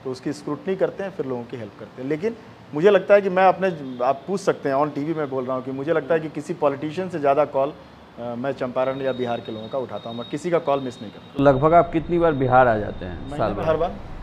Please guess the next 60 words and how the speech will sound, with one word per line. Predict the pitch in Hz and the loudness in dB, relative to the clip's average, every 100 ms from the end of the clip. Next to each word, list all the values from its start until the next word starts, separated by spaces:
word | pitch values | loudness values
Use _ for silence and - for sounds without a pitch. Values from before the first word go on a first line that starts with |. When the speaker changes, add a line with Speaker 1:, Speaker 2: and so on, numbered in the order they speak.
| - - | 0 6
Speaker 2:
हर | 190 | 8
महीने | 175 156 170 | 8 6 8
आ | 123 | 8
Speaker 1:
हर | 107 | 6
Speaker 2:
रहे | 110 | 0
हैं? | |
Speaker 1:
महीने | 113 98 | -4 -8
आता | 87 | -12
हूँ। | - - - - - - | -12 -14 -12 -12 -12 -4
Speaker 2:
और | 117 120 120 127 110 | 4 6 6 4 4
कोई | 135 | 2
खास | 127 135 135 143 | 4 6 6 4
occasion | 131 131 135 | 0 0 0
जब | 131 123 | 2 2
जरूर | 123 127 113 | 2 4 2
आते | 98 107 | 0 -2
हैं, | 113 | -2
जैसे | 117 | 0
अभी | 120 | 0
आपने | 120 127 | 0 -2
छठ | 120 120 | 0 0
का | 120 | 2
Speaker 1:
छठ | 110 | 6
Speaker 2:
जिक्र | 208 | 8
Speaker 1:
में | 208 208 | 6 2
तो | |
जरूर | 175 170 185 | 2 4 4
आना, | 185 180 | 4 0
छठ | - 165 | -4 -4
हम | 156 | -2
Speaker 2:
हम्म। | 151 | 0
Speaker 1:
लोग | 151 | 0
का | 151 | 0
बिहारी | 143 135 147 | 0 0 2
लोग | 147 | 2
का | 147 | 0
पूजा | - 127 127 139 | -4 -4 -2 -2
है | 143 | -4
तो | 139 | -4
आना | 131 143 | -2 -2
है। | 135 | -4
मेरी | 139 131 | -6 -6
माता | 120 117 | -4 -4
जी | 139 | -6
छठ | 131 127 | -6 -8
करती | - 127 139 | -6 -8 -6
है, | 135 | -6
मेरी | 123 | -6
पत्नी | 117 104 | -6 -6
Speaker 2:
हम्म। | 139 | -6
Speaker 1:
छठ | 123 - | -8 -8
करती | 113 - | -10 -8
है, | 131 | -8
तो | 117 | -6
हम | 120 | -6
लोग | 117 | -6
यहीं | 123 | -6
छठ | 135 127 | -6 -8
करते | - - | -8 -10
हैं। | - | -10